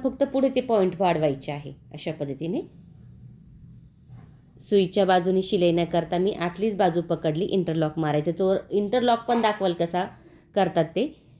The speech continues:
म्हणजे तुमच्या लक्षात येईल. इथे आता बघा किती, सात आणि सहाचं पाहिजे आपल्याला अंतर, सात आणि सहा. तर पावणे सात, पावणे सहा पण काहींचं येऊ शकतं,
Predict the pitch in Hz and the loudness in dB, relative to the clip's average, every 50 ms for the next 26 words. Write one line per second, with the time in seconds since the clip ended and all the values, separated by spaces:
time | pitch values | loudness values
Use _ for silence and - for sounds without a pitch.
0 | - - - - - - 185 175 170 165 180 185 175 208 208 220 226 220 220 - | -20 -20 -20 -20 -12 -8 -6 -4 -2 0 0 0 2 2 2 2 2 2 2 -2
1 | 208 165 151 - 139 147 151 185 185 220 208 208 208 190 202 208 196 202 190 208 | -2 -2 0 -2 -2 0 0 0 0 0 0 0 2 2 4 4 2 2 0 -2
2 | 208 - 226 226 - - 233 226 - 214 196 185 185 185 - 208 185 185 170 - | -4 -4 -6 -6 -2 -2 -2 -2 0 0 0 0 0 0 -2 -2 -2 0 -2 -2
3 | 180 - - 156 139 143 143 135 - - 151 139 135 135 131 143 - 208 220 277 | -2 -2 0 0 0 0 0 -2 -4 -2 -2 -2 0 0 -2 -2 -4 -4 -6 -6
4 | - - - _ _ - _ - - - - - - 175 160 196 - - - - | -8 -16 -20 _ _ -20 _ -20 -20 -20 -20 -4 -2 0 0 0 -2 -6 -16 -20
5 | - - - _ _ - - - - - - - - - - - - - - 151 | -20 -20 -20 _ _ -20 -20 -20 -20 -20 -20 -20 -20 -20 -20 -20 -20 -16 -12 -8
6 | 147 147 196 285 - - - - - - 196 175 - - - - - - - - | -6 -6 -6 -6 -8 -12 -18 -20 -6 -4 -4 -4 -4 -8 -14 -16 -18 -18 -20 -20
7 | - - - - - - - - - - - - - - - - - - - - | -20 -20 -20 -20 -20 -20 -20 -20 -20 -20 -20 -20 -20 -20 -20 -20 -20 -20 -20 -20
8 | - - - - - - - - - - - - - - - - - - - - | -20 -20 -20 -20 -20 -20 -20 -20 -20 -20 -20 -20 -20 -20 -20 -20 -20 -20 -20 -20
9 | - - - - - - - - - - - - - - - - - - - - | -20 -20 -20 -20 -20 -20 -20 -20 -20 -20 -20 -20 -20 -20 -20 -20 -20 -20 -20 -20
10 | - - - - - - - - - - - - - - - - - - - - | -20 -20 -20 -20 -20 -20 -20 -20 -20 -20 -20 -20 -20 -20 -20 -20 -20 -20 -20 -20
11 | - - - - - - - - - - - - - - - 185 180 - 208 196 | -20 -20 -20 -20 -20 -20 -20 -20 -20 -20 -20 -20 -20 -6 -4 -2 2 4 4 4
12 | 202 214 214 214 214 254 240 247 247 - - - - 190 190 190 190 190 - 214 | 6 4 2 2 2 0 -2 -2 -4 -10 -14 -8 -4 0 2 2 0 0 0 -2
13 | 208 208 - 214 220 226 - - - 196 180 175 175 180 175 170 165 165 170 - | -2 -2 0 0 -2 -2 -2 0 2 4 4 4 4 2 2 2 2 2 2 0
14 | 202 - - - 214 285 | -2 -4 -4 -8 -8 -8